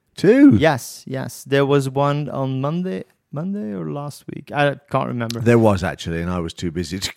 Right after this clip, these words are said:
Speaker 1: go.
Speaker 2: Um, doesn't matter. Um, but it's, it's actually really good. It's, it's fun hanging out with a bunch of these
Speaker 1: Of
Speaker 2: people
Speaker 1: course,
Speaker 2: that know
Speaker 1: yeah.
Speaker 2: so much more than me.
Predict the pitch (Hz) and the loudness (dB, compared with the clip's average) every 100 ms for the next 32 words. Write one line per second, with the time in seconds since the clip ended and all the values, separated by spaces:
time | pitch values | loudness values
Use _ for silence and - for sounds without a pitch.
0 | - - 120 117 113 - _ - 117 113 | -10 -4 -2 -2 -4 -12 _ -10 -10 -10
1 | 98 - 113 117 - 127 143 151 151 151 | -14 -14 -16 -16 -4 0 2 2 0 2
2 | 170 - 180 165 - - 160 - 175 170 | 0 2 0 0 -12 -6 -6 -4 -6 -6
3 | - 160 156 160 160 151 170 135 120 - | -2 2 2 2 0 -2 -2 -2 -6 -10
4 | - - - 139 139 135 135 139 139 131 | -12 -12 -6 -4 -2 -4 -4 -2 -2 -2
5 | 131 127 135 131 120 131 139 123 127 131 | -4 -4 -4 -4 -2 -4 -4 -8 -6 -4
6 | 92 139 131 87 135 127 131 127 127 80 | -2 0 2 2 2 0 -2 0 0 0
7 | - 127 147 139 - 117 123 120 117 113 | 0 0 2 -2 -4 -8 -8 -6 -8 -8
8 | 120 | -8